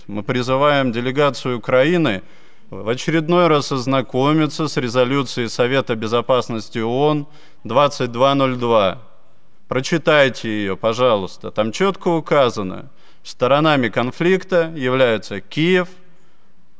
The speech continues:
Донецк и Луганск. Предъявляемые Киевом с завидной регулярностью одни и те же бездоказательные обвинения в адрес нашей страны на различных заседаниях, в том числе и на площадке К Н О,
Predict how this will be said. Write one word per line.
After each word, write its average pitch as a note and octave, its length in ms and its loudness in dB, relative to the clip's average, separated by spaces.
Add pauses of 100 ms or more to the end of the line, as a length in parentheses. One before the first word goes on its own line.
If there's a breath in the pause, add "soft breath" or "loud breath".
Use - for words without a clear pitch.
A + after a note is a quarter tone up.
Донецк C3+ 580 2 (240)
и B2+ 100 0
Луганск. G#2+ 520 0 (1800 soft breath)
Предъявляемые F#3 760 4
Киевом D3+ 720 2
с F#2 60 -8
завидной D#3 520 2
регулярностью D#3 840 4
одни E3+ 300 2
и D#3+ 40 -2
те F3+ 280 2
же D3 120 0
бездоказательные C#3+ 1120 2
обвинения B2 800 2
в G2+ 180 -2
адрес B2 460 2
нашей B2 500 -2
страны C#3+ 540 2
на G#2+ 200 -4
различных C3+ 560 0
заседаниях, B2+ 760 0
в - 80 -18
том C#3+ 220 0
числе C#3 380 -4
и C3 40 -2
на B2 120 -2
площадке C3+ 640 0
К A#2+ 100 -6
Н B2+ 140 0
О, A#2 340 2